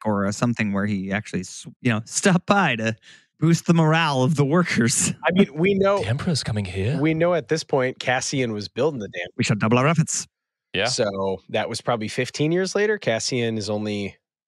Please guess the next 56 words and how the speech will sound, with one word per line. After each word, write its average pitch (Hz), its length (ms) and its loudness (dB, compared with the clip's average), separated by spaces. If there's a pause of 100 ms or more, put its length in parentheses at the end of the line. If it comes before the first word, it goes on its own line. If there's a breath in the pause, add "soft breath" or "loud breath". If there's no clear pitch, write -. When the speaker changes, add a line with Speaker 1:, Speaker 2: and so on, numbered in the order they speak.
(120)
Speaker 2:
you 107 80 -8
know, 98 140 -6
or 107 360 -2
I 104 120 -2
don't 120 140 -4
know. 107 260 -8 (200)
How 113 160 -2
old's 120 140 -2
Cassian? 95 540 -4
This 98 140 -10
is, - 80 -12
like, 104 160 -4
twenty 117 200 -4
years 135 240 -2
later. 71 300 -6 (380)
Speaker 1:
He's 143 180 -2
a, - 60 -6 (120)
he's 160 160 -2
a 160 60 2
tyke. - 400 -2 (640)
Speaker 3:
Yeah, 127 140 -2
he's 120 140 -8
about 151 180 -4
the 123 40 -10
same 147 220 -6
age, 127 200 -6
right? 98 80 -2 (100)
Speaker 2:
Right, - 100 -8
so - 180 -6
early 110 240 0
twenties. 135 480 -2
Speaker 3:
He's 113 140 -6
all 123 80 0
of 107 80 -10
'em. 82 100 -14 (320)
Speaker 2:
Or 101 140 0
supposed - 320 -2
to 76 80 -12
be, 80 240 -6 (400)
but 76 180 -6 (160)
Speaker 3:
Yeah, 85 120 -4
so - 160 -8
he's 104 160 -4
a 98 260 -2 (440)
little 95 140 -8
baby 87 180 -4
child, 82 260 -4
man, 87 160 -8
Speaker 2:
Right. 87 100 -12 (320)
Speaker 3:
at - 80 -20
this - 80 -10
point. 92 280 -8
Speaker 2:
Okay. 85 120 -8 (720 soft breath)
Am 110 80 0
I 110 140 0
up? 143 120 -2